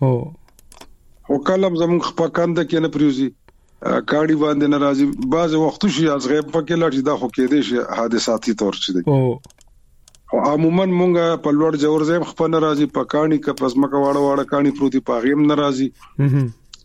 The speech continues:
Speaker 2: او کندو ته هم نه غورځېږو. دا ټول کارونه، دا توازن چې کوم د ګرځېدلو، د ودرېدلو دی، دا د غوږونو په ذریعه کوي.
Speaker 1: او، نو دې ته
Speaker 2: او دغسې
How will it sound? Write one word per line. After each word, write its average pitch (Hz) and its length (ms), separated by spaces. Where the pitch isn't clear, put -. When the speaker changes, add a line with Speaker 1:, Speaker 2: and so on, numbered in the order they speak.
Speaker 2:
او 117 140
کندو 143 400
ته 139 120
هم 139 120
نه 135 80
غورځېږو. 127 500
دا 165 220
ټول 180 300
کارونه، 156 380
دا 143 160
توازن 135 540
چې 165 100
کوم 151 260
د 143 60
ګرځېدلو، 135 760
د 131 60
ودرېدلو 127 520
دی، 175 160
دا 139 180
د 131 60
غوږونو 123 500
په 107 120
ذریعه 101 340
کوي. 87 280
Speaker 1:
او، 131 260
نو 135 100
دې 147 140
ته 160 120
Speaker 2:
او 139 280
دغسې 175 500